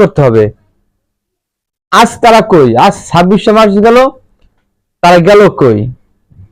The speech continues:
এই যে, যে আওয়ামী লীগের মিছিল নিয়ে জাতীয় স্মৃতিসৌধে আসলো, কোন সাহসে আসলো? আর এই জাতীয় নাগরিক পার্টি ছিল না এই জাতীয় স্মৃতিসৌধে, এদের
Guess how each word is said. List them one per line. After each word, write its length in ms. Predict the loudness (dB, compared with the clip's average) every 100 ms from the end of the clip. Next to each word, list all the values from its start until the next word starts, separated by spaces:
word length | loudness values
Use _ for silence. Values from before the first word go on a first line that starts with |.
| _ _ _ _ -6
এই 120 | 0 2
যে, 80 | 2
যে 60 | 2 2
আওয়ামী 260 | 2 2 2 2
লীগের 280 | 2 2 2
মিছিল 460 | 2 0 0 0 2
নিয়ে 180 | 2 2 2 0
জাতীয় 280 | 0 0 -2 -2
স্মৃতিসৌধে 520 | -4 -2 -2 0 0 0
আসলো, 300 | -2 -2 0 -2 -6 _ _ _ _ _ _ _ _ 0
কোন 160 | 2 2
সাহসে 340 | 2 0 2 0 0
আসলো? 280 | -2 -4 -4 -6 _ _ _ _ _ -20 _ -6 -2
আর 100 | -2 -4 -2 0
এই 80 | 0 0
জাতীয় 240 | 0 0 2
নাগরিক 260 | 2 0 0
পার্টি 200 | -2 -2 -2
ছিল 140 | 0 2
না 60 | 2 0
এই 40 | 0
জাতীয় 240 | 0 0 -4
স্মৃতিসৌধে, 600 | -4 -4 -2 0 0 0 -2 _ _ _ _ _ _
এদের 300 | 0 2 2